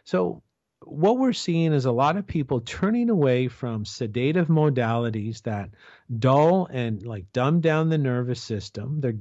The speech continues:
they're stopping their coffee, their alcohol, their cigarettes, their junk food, their prescribed, um, you know, tranquilizers and numbing agents, their antidepressants, and they're getting the bravery to come into full-fledged contact for the first time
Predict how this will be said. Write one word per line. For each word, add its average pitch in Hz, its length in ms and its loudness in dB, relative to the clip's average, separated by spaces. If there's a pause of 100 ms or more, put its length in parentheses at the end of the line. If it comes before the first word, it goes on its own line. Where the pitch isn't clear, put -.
they're 110 180 -2
stopping 127 480 0
their 170 120 2
coffee, 131 460 0
their 113 220 -2
alcohol, 120 580 -2
their 107 160 -8
cigarettes, 127 800 -2 (360)
their 113 120 -4
junk 139 400 0
food, 143 640 0 (340)
their 107 440 -4
prescribed, 160 1000 0
um, 127 680 0
you 131 140 -4
know, 127 80 0
tranquilizers 135 1300 0
and 107 480 -6
numbing 139 480 2
agents, 135 560 0
their - 160 -6
antidepressants, 135 960 0 (300)
and 123 100 -4
they're 120 80 0
getting 202 320 0
the 226 80 2
bravery 135 560 0
to 113 140 -12
come 127 260 -6
into 110 160 -4
full-fledged 156 1080 0
contact 120 640 -4
for - 120 -10
the 107 120 -6
first 170 380 -2
time 117 340 -2